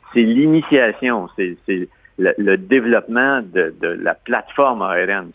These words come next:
Ce n'est pas, puis on le voit, ça marche aussi bien avec les,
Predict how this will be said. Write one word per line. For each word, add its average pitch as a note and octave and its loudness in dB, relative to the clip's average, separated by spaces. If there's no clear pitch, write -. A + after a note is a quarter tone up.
Ce F#2+ -6
n'est F2+ -6
pas, A#2+ 2
puis E2+ -6
on F#2+ -2
le G2+ -4
voit, A#2+ 0
ça G#2 -2
marche B2 -4
aussi A2+ -10
bien B2+ -2
avec G2 -4
les, F#2+ -6